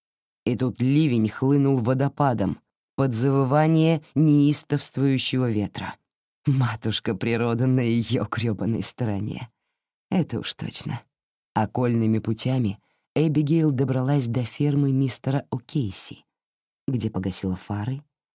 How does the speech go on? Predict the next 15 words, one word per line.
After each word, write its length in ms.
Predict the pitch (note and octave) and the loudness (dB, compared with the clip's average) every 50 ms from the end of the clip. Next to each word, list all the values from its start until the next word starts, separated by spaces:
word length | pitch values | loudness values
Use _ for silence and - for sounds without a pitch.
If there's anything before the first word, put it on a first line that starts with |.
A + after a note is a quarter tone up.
| - | -6
и 100 | - F3 | -4 -2
бесшумно 800 | D#3+ D#3 D3+ D3+ C#3+ - - - - G#3 G#3+ G#3 G3+ G3+ G3+ G3 | -2 0 -2 -2 -4 -6 -10 -6 -4 -2 -2 0 0 -2 -2 -2
въехала 520 | E3 B2+ A#2+ C#3 D3+ D3 - - C#3+ C#3+ C#3 | -2 -2 -2 -2 -4 -4 -4 -4 -4 -4 -4
под 200 | - - A#2+ A#2+ | -4 -6 -4 -2
навес 400 | B2 B2 A#2 G#2+ A#2+ A#2+ A2 G#2+ | -2 -2 -2 -2 -2 -2 -2 -2
для 180 | G#2+ G#2 A2 | -2 -2 -2
автомобиля. 720 | A2 A2 - - G#2+ G#2+ G2+ - G2 D#2 D#2 D#2 - - _ _ _ _ _ _ _ _ _ _ _ _ _ _ - | -2 -4 -6 -6 -4 -4 -4 -4 -6 -6 -6 -6 -10 -12 _ _ _ _ _ _ _ _ _ _ _ _ _ _ -16
Старик 420 | - - A3+ A3+ A#3+ B3+ - - | -8 -4 -2 0 0 -2 -4 -4
каждый 380 | - - G3+ G3 F3 D3+ E3+ D#3+ | -2 -2 -2 0 0 -2 -2 -2
день 280 | E3+ A3+ A3 D#3 - - - - | 0 0 0 0 0 -4 -10 -8
укладывается 760 | - D#3 - - F#3+ F3+ D3 C#3+ C3 C3 B2+ B2 - - D3 | -6 -6 -2 -2 0 0 0 0 0 0 -2 -4 -4 -8 -8
спать 440 | - - _ - A#3+ G3 C#3+ - _ _ - | -8 -8 _ -6 -6 -6 -6 -8 _ _ -6
в 80 | F3+ | -4
восемь 420 | F3+ F#3 G#3+ G#3+ A3 - A#3 A#3 A#3 | 0 0 0 0 0 -2 -4 -2 -2
вечера 460 | A#3 A3+ E3 - - G2+ - - | -2 -4 -4 -4 -4 -6 -6 -6